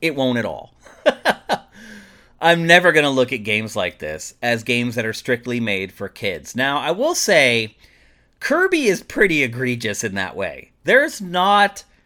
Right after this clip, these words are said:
a lot of adult innuendo. There's no hidden jokes in there for mom and dad to get a chuckle here and there while they're playing with their kids.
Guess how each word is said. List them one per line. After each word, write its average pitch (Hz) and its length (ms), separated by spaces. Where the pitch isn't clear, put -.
a 151 80
lot 147 300
of 139 120
adult 131 500
innuendo. 127 1160
There's 135 280
no 165 140
hidden 143 440
jokes 123 520
in 156 240
there 147 520
for 127 680
mom 117 320
and 127 200
dad 123 540
to 127 80
get 117 160
a 120 60
chuckle 127 400
here 120 220
and 120 120
there 120 140
while 120 140
they're 127 100
playing 123 360
with 120 160
their 127 120
kids. 120 320